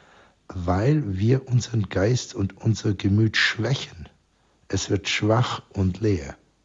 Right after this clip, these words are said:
Wer also mehr Energie bekommen will, wessen Geist schärfer,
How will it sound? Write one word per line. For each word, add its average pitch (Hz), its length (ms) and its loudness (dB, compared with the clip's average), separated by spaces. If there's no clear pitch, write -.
Wer 98 220 -2
also 98 420 0
mehr 117 500 8
Energie 95 460 0
bekommen 76 580 -6
will, 65 200 -14
wessen 98 380 2
Geist 87 400 -2
schärfer, 113 720 2